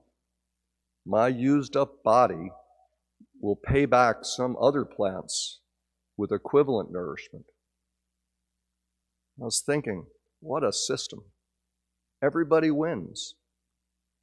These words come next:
So I just completely oversimplified the complex relationship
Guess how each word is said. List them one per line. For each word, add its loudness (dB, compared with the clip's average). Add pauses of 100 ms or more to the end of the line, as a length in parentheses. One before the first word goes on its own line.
(1800)
So -2
I 2
just 0 (220)
completely -2
oversimplified 0 (520)
the -12
complex -4
relationship -2